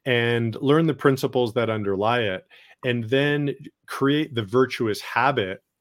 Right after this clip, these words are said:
within your own life that supports you in engaging this way. And really at the, at the heart of, at the heart of Buddhist practice is that it really does make you happier.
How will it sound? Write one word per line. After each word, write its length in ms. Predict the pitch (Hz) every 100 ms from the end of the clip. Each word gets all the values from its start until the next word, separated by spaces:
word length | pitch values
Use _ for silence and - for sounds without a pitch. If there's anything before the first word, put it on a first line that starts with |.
| 117
within 340 | 113 120 113
your 220 | 107 104
own 140 | 104 98
life 280 | 113 127 123
that 140 | 101
supports 760 | - 104 - - 120 120 - -
you 440 | 98 95 92 92 98 - - - -
in 380 | 113 104 101 101 -
engaging 540 | 101 101 107 104 98
this 220 | 92 -
way. 240 | 98 90 95
And 120 | 120
really 300 | 208 247 143
at 100 | -
the, 80 | -
at 160 | 127 117
the 80 | 104
heart 420 | - 156 151 -
of, 440 | 123 110 107 101 - _ _ _ _ _ _ _ _ _ _ -
at 140 | 127
the 60 | 113
heart 240 | - 233
of 100 | 139
Buddhist 260 | 120 131 -
practice 400 | 131 139 110 101
is 180 | - 113 107
that 260 | 117 117
it 100 | 123 113
really 340 | 127 131 117
does 320 | 107 120 107
make 220 | 110 101
you 100 | 98
happier. 680 | 90 104 131 95 85 - -